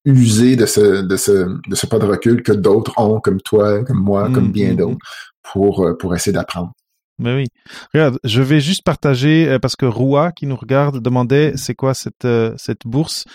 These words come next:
Speaker 2: Je
Speaker 1: Mhm.
Speaker 2: passe le lien de Mitax ici, euh, ou Mytax, euh, en dessous de l'image. Sinon, pour ceux qui, qui écoutent en podcast, c'est w w w point m i t a c s point c a.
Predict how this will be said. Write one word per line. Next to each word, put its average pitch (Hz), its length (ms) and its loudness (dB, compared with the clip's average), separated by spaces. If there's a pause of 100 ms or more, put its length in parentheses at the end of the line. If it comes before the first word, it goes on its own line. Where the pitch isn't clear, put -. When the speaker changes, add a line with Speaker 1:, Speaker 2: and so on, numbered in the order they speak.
(260)
Speaker 2:
Je 107 180 2
Speaker 1:
Mhm. 110 80 4
Speaker 2:
passe 107 360 2
le 131 360 2
lien 139 340 2
de 135 140 0
Mitax 135 680 -2
ici, 127 600 -8
euh, 110 520 -4
ou 104 100 -12
Mytax, 113 680 -10 (600)
euh, 107 360 -4 (120)
en 110 200 -10
dessous - 180 -16
de 107 80 -12
l'image. 147 580 -2 (120)
Sinon, 127 400 -4
pour - 160 -12
ceux 147 120 -4
qui, 127 340 -10
qui 127 140 0
écoutent - 280 -4
en 120 80 -2
podcast, 127 440 -4
c'est 120 100 -6
w 117 360 -2
w 113 400 -4
w 113 440 -4 (380)
point 139 320 0 (140)
m 139 240 0
i 143 160 -4
t 135 240 -4
a 123 160 -2
c - 180 -6
s 117 240 -4
point 117 280 -6
c 110 220 -8
a. 104 180 -6